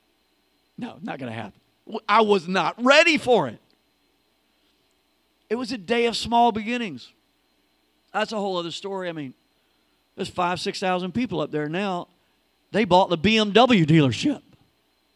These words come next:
We weren't ready for that. I, I wasn't ready for that. I, it's a different day. But it was a day of small beginnings.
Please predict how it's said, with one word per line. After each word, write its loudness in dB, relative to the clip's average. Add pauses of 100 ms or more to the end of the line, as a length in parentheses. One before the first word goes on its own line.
(1500)
We 2
weren't 4
ready 2
for -6
that. -10 (480)
I, 0
I 6
wasn't 2
ready -10
for -20
that. -20 (920)
I, -4
it's -2
a -4
different 2
day. 4 (580)
But 2
it -4
was -2
a -6
day 4 (400)
of -4
small 4
beginnings. -2